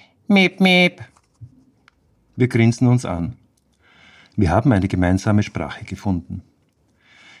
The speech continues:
Er wird mir nichts tun. Hier in Komsomolsk, am Ufer des Dnjepr,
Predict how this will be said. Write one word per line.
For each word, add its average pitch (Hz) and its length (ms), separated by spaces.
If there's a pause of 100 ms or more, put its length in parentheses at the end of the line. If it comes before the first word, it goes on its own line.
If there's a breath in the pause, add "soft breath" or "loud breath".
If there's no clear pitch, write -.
(140 soft breath)
Er 104 140
wird 117 160
mir 101 120
nichts 127 360
tun. 85 340 (340)
Hier 127 320 (300 loud breath)
in 101 140
Komsomolsk, 104 760 (320 soft breath)
am 117 140
Ufer 127 240
des 117 220
Dnjepr, 101 440